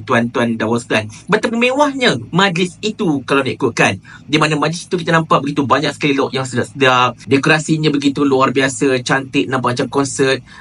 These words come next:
ada kehadiran penari-penari tradisional dan juga kebudayaan yang membuat tarian dan sebagainya. Dan majlis itu juga diserikan dengan persembahan oleh bukan dua, tetapi oleh tiga orang artis.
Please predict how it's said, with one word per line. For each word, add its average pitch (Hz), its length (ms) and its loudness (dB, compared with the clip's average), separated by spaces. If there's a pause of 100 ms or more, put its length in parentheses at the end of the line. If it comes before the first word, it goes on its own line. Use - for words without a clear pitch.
(100)
ada 135 640 2
kehadiran 131 420 0
penari-penari 135 640 0
tradisional 131 560 -2
dan 120 160 0
juga 123 240 -2
kebudayaan 131 640 0
yang 123 160 -2
membuat 123 240 -2
tarian 127 240 0
dan 120 80 -6
sebagainya. 139 480 0 (240)
Dan 220 400 2
majlis 202 320 0
itu 220 160 0
juga 185 320 2
diserikan 202 640 0
dengan 151 240 0
persembahan 226 560 0
oleh 170 160 2
bukan 214 240 0
dua, 139 320 0 (160)
tetapi 214 640 0
oleh 175 320 2 (160)
tiga 233 640 0
orang 196 400 -2
artis. - 560 -2